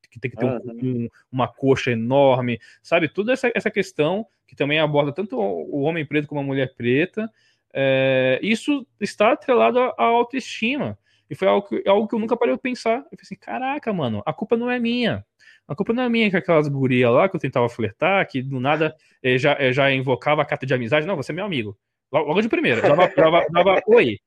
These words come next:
Speaker 1: "Ah, você é meu amigo." Caraca, mano, mas nem dei oi, tá ligado? É, é entender que,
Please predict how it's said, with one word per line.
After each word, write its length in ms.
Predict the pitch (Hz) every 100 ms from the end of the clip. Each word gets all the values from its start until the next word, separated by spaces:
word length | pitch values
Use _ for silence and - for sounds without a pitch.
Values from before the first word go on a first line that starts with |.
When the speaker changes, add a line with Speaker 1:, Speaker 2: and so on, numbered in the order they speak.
| _
Speaker 1:
"Ah, 100 | 277 285
você 100 | 277
é 40 |
meu 80 | 269
amigo." 240 | 277 208 175
Caraca, 460 | 247 277 294 311
mano, 240 | 254 190 165
mas 140 | 196
nem 140 | 233 233
dei 120 | 190
oi, 440 | 247 254 269 277 -
tá 120 | 208
ligado? 280 | 208 247 294 _ - _
É, 380 | 160 143 139 -
é 80 | 170
entender 640 | 226 226 185 160 180 269 294 214
que, 400 | 220 196 147